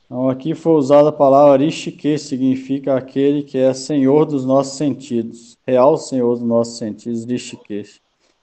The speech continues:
Às vezes ele é chamado de Madhus-, Madhusudana, porque ele matou o demônio Madhu. Govinda, dá prazer às vacas, vaqueirinhos, et cetera. Vasudeva, que é o filho de Vasudeva.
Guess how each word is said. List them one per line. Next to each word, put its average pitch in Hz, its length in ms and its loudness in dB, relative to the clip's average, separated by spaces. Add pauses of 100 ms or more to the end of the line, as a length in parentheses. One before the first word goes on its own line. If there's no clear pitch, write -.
Às 123 220 2
vezes 147 220 4
ele 147 140 4
é 143 80 4
chamado 131 560 2
de 123 140 -6
Madhus-, 131 720 -2 (500)
Madhusudana, 131 880 -2
porque - 240 -12
ele 127 460 -2 (280)
matou 123 380 -2
o 131 40 0
demônio 123 440 0
Madhu. 123 680 -4 (380)
Govinda, 143 840 2
dá 127 180 -2
prazer 123 480 0
às 107 440 -2
vacas, 131 460 0
vaqueirinhos, 117 680 -4
et 110 140 -12
cetera. 117 440 -8 (560)
Vasudeva, 135 720 0
que 135 120 -8
é 123 100 2
o 117 60 -6
filho 123 300 -8
de 120 80 -8
Vasudeva. 117 840 -4